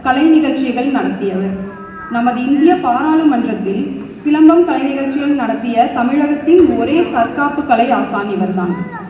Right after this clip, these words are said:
மேலும் பல நூறு மாணவர்களை நமது பாரம்பரிய தற்காப்பு கலைகளின் பக்கம் திருப்பிய பெருமை உடையவர்.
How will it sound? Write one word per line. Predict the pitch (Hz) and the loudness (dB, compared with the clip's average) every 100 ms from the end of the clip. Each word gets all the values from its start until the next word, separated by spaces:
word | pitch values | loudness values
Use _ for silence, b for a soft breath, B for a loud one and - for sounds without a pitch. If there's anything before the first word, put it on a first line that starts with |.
| - | -6
மேலும் | 233 233 233 226 330 - - - | -2 0 0 2 2 0 -6 -2
பல | 240 | 0
நூறு | 302 330 359 | 4 4 4
மாணவர்களை | 359 247 254 294 277 226 - | 2 2 0 -2 0 -2 -2
நமது | 285 254 240 240 | -2 -2 -2 -2
பாரம்பரிய | 240 240 262 320 311 302 339 | -2 -2 -2 2 2 4 2
தற்காப்பு | - 240 - 277 311 | 2 -2 -2 -6 -4
கலைகளின் | - 240 220 202 196 294 - - - | -2 -2 -2 -4 -2 0 -2 -6 0
பக்கம் | 233 254 285 285 | 0 2 0 2
திருப்பிய | 294 349 320 320 | 0 2 2 2
பெருமை | 226 220 233 330 | 0 -4 2 4
உடையவர். | 277 185 185 180 175 185 | 4 4 -2 -2 -4 -8